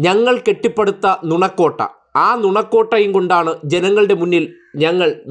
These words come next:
മാൻഡേറ്റ് ചോദിച്ച് ചെല്ലേണ്ടത്. അതിനെയാണ് തരൂർ എന്ന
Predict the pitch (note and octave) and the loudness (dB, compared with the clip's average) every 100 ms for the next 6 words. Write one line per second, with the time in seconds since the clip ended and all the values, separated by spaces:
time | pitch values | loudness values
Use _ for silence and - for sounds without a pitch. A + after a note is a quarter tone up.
0 | D3 E3+ G3 G3+ - E3 D#3+ D#3 D#3 C#3 | -2 0 0 0 0 -2 0 0 0 -2
1 | C3+ B2 B2+ F#2+ F2+ - _ - - - | -2 0 0 -2 -8 -14 _ -20 -20 -14
2 | - F#3 G#3+ B3 F#3+ D#3 D#3 D#3 _ _ | -2 0 2 2 2 2 -2 -6 _ _
3 | _ G3 F#3 A3+ A3 D3+ | _ -2 0 2 2 0